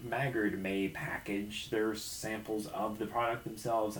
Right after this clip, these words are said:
'cause all of the, it was like, these are two different companies, and I find it unlikely they would end up settling on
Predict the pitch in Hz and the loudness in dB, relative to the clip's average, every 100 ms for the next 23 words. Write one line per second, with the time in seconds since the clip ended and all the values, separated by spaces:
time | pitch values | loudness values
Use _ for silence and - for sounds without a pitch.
0 | - - 98 95 - - - 117 120 113 | -8 -2 0 0 -2 -2 4 8 8 6
1 | 107 107 110 - 151 156 147 135 113 - | 2 2 2 12 12 12 12 12 10 4
2 | 104 - 73 - 104 101 117 104 101 95 | -2 -4 -6 -2 0 4 4 4 2 2
3 | 95 - 87 90 87 175 175 - - 190 | 0 -2 -2 -2 -2 -2 -4 0 0 0
4 | 180 175 180 175 170 165 | -2 -4 -2 -2 -2 -6